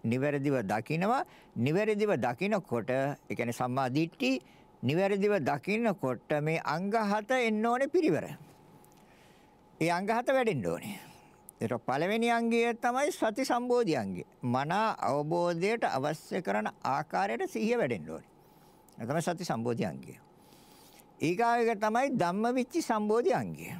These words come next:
ඒ කියන්නේ ප්‍රඥාව. යෝනිසෝ මනසිකාරය. මනා නුවණ. ඒතර මනා නුවණ තියෙන කෙනා තමයි කන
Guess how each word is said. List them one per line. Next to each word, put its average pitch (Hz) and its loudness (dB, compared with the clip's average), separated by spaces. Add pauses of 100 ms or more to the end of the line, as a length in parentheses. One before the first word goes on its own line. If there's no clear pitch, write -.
(280)
ඒ 127 -2
කියන්නේ 185 0
ප්‍රඥාව. 113 -2 (880)
යෝනිසෝ 180 0
මනසිකාරය. 151 -4 (200)
මනා 170 0
නුවණ. 143 0 (480)
ඒතර 151 -2
මනා 196 2
නුවණ 196 2
තියෙන 240 0
කෙනා 190 0
තමයි 196 0
කන 175 -2